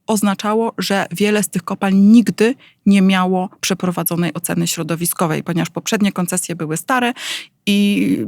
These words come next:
zostały, były wydane w latach, kiedy, no, nie było jeszcze prawa europejskiego, nie mieliśmy ocen oddziaływania na środowisko. Więc dzisiaj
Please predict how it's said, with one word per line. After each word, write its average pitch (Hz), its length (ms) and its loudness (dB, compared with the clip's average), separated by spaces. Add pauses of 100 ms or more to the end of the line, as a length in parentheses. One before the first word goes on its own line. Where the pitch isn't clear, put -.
(260)
zostały, 185 380 -2 (100)
były 180 220 0
wydane 180 360 0
w 170 40 0
latach, 175 300 -2
kiedy, 165 520 -4
no, - 160 -2
nie 190 140 4
było 185 200 2
jeszcze 170 240 -2
prawa 170 320 -2
europejskiego, 165 640 -4
nie 165 120 0
mieliśmy 156 320 -2
ocen - 240 -2
oddziaływania 156 540 -2
na 165 100 -2
środowisko. 170 600 -6 (340)
Więc 175 300 2 (120)
dzisiaj 196 760 0